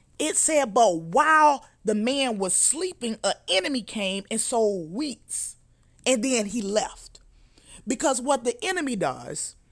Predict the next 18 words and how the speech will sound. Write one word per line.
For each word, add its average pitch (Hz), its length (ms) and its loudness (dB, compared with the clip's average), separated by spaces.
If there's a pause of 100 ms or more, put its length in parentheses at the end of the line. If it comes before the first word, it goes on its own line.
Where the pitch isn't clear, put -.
(300)
he 359 200 4
will 349 220 2
wait 220 260 4
until 208 240 -4
you're 160 160 -4
distracted. 156 800 -6
He 269 200 -8
will 214 180 0
wait 170 240 -2
till 202 140 -4
you're 156 220 -4
lulled. 165 500 -2
He 254 140 -8
will 180 200 -2
wait 165 260 -10
till 185 140 -12
you're 160 180 -8
asleep. 226 580 -6